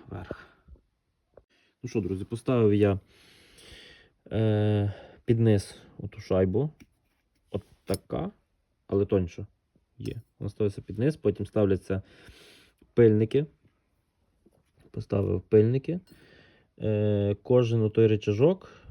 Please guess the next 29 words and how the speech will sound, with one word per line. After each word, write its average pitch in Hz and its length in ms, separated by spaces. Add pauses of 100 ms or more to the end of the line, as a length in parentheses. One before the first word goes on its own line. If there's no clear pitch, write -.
(120)
має 113 680 (400)
канавку. 104 580 (1080)
Має 98 180
канавку, 131 460
і 101 80
пильник 120 360
має 107 260
туди 104 240
залізти 98 320
дуже 98 260
туго 160 340 (180)
під 123 160
канавку. 95 520 (840)
І - 60
потім 143 360
ми 127 100
прикри-, 104 580 (380)
ставимо 107 320
зверху 98 460
от - 220
таку 87 200
штуку. 180 420 (300)
Вона 98 120
має 95 180
виборку 95 420
під - 160
пильники. 123 420 (2250)
Сюди 90 520
її. 123 280